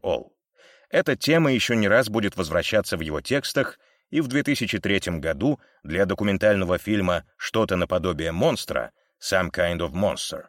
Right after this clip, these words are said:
он признается, что иногда у него наступают моменты слабости и сомнения. Как это было, когда он, к удивлению публики, на концерте в Белу-Оризонте, Бразилия,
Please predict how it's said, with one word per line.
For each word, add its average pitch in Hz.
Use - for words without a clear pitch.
он 156
признается, 135
что 110
иногда 95
у 117
него 98
наступают 92
моменты 82
слабости 117
и 98
сомнения. 82
Как 131
это 135
было, 156
когда 127
он, 151
к -
удивлению 113
публики, 127
на 104
концерте 107
в 85
Белу-Оризонте, 98
Бразилия, 87